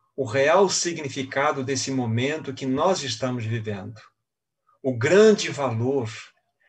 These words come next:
que representa o estar diante da mesa do Senhor. Realmente,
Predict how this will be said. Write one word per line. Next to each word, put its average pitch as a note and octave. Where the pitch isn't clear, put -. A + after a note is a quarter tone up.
que D#3
representa C#3+
o C#3
estar D#3
diante E3
da C#3+
mesa C3
do C3
Senhor. A2
Realmente, C#3+